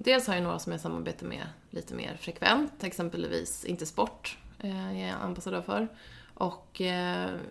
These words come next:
i det samarbetet så blir det att jag skriver några sponsrade inlägg och då lägger jag alltid upp, eh, ja, såna små bildlogger som jag brukar lägga upp med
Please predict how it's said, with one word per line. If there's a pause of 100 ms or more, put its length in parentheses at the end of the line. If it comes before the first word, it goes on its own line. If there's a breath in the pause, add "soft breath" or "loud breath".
i
det
samarbetet
så
blir
det
att
jag
skriver
några
sponsrade
inlägg
och
då
lägger
jag
alltid
upp, (280)
eh, (400)
ja,
såna
små
bildlogger
som
jag
brukar
lägga
upp
med